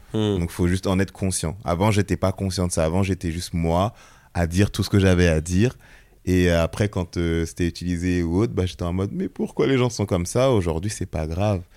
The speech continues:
Speaker 2: Si je te le dis, c'est que je suis complètement corda avec tout ça. J'ai travaillé dessus. Mais par contre, toi et moi, on va se voir en privé, euh, parce qu'il y a l'acte aussi qui est pas
Speaker 1: <laughs>
Speaker 2: cool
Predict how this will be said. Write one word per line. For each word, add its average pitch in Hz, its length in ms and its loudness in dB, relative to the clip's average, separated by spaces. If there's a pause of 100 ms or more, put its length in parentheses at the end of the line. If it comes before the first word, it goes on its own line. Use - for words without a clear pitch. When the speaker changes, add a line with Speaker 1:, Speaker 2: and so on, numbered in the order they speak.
(200)
Speaker 2:
Si - 200 -10
je - 80 -12
te 92 100 -4
le 85 60 0
dis, 95 180 -4
c'est - 240 -8
que 82 160 -10
je 82 60 -14
suis - 220 -14
complètement 95 580 -4
corda 92 420 -2
avec 82 240 -6
tout 95 100 -18
ça. 104 200 -2
J'ai 85 160 -6
travaillé 95 440 -2
dessus. 98 480 -6 (920)
Mais 98 140 4
par 92 240 0
contre, 104 260 -2
toi 87 160 2
et 82 40 2
moi, 92 140 2
on 120 40 0
va 110 160 2
se 98 60 -6
voir 101 180 0
en 107 80 0
privé, 104 560 0
euh, 90 240 2
parce 87 260 -4
qu'il 90 140 -2
y 87 80 0
a 87 80 2
l'acte 101 380 0
aussi - 320 -4
qui - 120 -2
est 104 140 4
pas 117 100 6
Speaker 1:
<laughs> - 0 -
Speaker 2:
cool 117 320 6